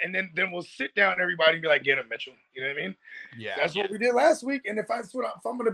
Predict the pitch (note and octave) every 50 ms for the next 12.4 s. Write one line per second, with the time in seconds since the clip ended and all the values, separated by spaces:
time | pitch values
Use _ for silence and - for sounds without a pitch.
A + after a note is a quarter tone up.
0 | G#3 G3 G#3+ C#4+ C#4+ G3 G#3 A#3+ G#3+ - G#3+ G3+ G3+ F#3 F3 G3+ A3+ G#3 G#3 F#3
1 | E3 F#3+ E3+ D3+ D3+ D3+ D3 C#3 B2+ - - _ _ _ _ _ _ _ - -
2 | - - - - _ - B2 C3+ C#3+ D3+ D#3+ F3 F#3+ F3+ - - F#3 E3 D3+ D3
3 | - _ _ _ _ _ _ _ _ _ _ _ _ _ - - B3 - - D4+
4 | D#4 A#3+ D#3+ E3+ B3+ C4 C4 C4+ B3+ A3+ F#3 F#3 F#3+ E3 G#3+ G#3+ G#3 G#3 - -
5 | - E3 D#3+ E3+ F#3 F3 - _ _ _ _ _ _ _ _ - D#3+ G3 G#3 G3+
6 | G#3+ A#3+ B3 - _ - G3+ - - A3+ G3+ E3+ D#3 F#3+ G3 F#3 F3+ E3+ E3 D#3+
7 | D#3+ E3 E3+ D#3+ - - - - F3+ E3+ D#3+ D3 D3 C3 A#2 - - D3+ D#3+ D3
8 | C#3 C3 B2+ B2 A#2+ A2+ A#2 A#2+ A#2 A2 - - B2 A2 G#2+ G2 - A#2+ A#2 A#2+
9 | C3 C#3 D3 E3+ E3 D#3 - _ _ - - - _ - - A#2 G#2+ G#2 G2 F2+
10 | F2+ - - - - - - - - - - - - - - - - - - B2+
11 | C3 B2+ A#2 A2+ - D#3 D#3+ G3+ G3+ G#3 F#3 F3 F#3+ G3 E3+ E3 D3 C3 C#3 F3
12 | F3+ E3 E3+ E3+ E3 D#3+ F3+